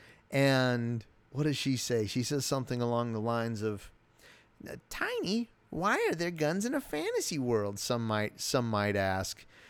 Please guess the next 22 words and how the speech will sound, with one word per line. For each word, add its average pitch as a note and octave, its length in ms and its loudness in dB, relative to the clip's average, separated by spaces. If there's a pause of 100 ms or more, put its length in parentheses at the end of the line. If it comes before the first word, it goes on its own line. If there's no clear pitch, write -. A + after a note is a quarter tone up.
(180)
And A2+ 140 -4
she D3 140 2
<laughs> - 120 4
says, - 460 2
"You C3+ 100 2
shut - 400 4
up - 180 0
and C#3 160 0
get G3 140 0
your - 140 -2
face E3+ 300 4
shot C3 460 4
at." A2 260 0 (400)
Uh, C3 200 2
that's D#3+ 180 2
coming D#3+ 240 0
out D3+ 280 2
on A#2+ 540 -2
March B2+ 380 -2
twenty-fifth, C3 480 2 (160)
twenty B2 240 2
twenty-two. A#2+ 500 0